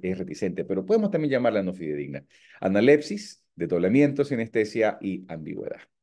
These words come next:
Bien, continuemos, eh, y bueno, vamos ahora al sur. Es interesante que un año después de este cuento de Cortázar, Borges hace su cuento El Sur,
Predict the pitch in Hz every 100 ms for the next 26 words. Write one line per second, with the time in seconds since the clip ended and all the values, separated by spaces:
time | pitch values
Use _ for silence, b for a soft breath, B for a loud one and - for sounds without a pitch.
0 | _ _ _ _ _ _ _ _ 101 104
1 | 78 98 135 156 165 185 190 - - -
2 | 110 107 104 101 98 - 151 151 92 120
3 | 190 151 147 165 170 170 - 123 113 107
4 | - - - 113 101 71 - _ _ _
5 | - 90 98 98 92 92 123 120 123 95
6 | 104 120 147 151 107 87 85 147 151 147
7 | - 76 92 95 92 98 95 107 110 135
8 | 131 131 123 - _ _ _ - 156 135
9 | 131 123 110 107 101 101 92 85 82 82
10 | - 87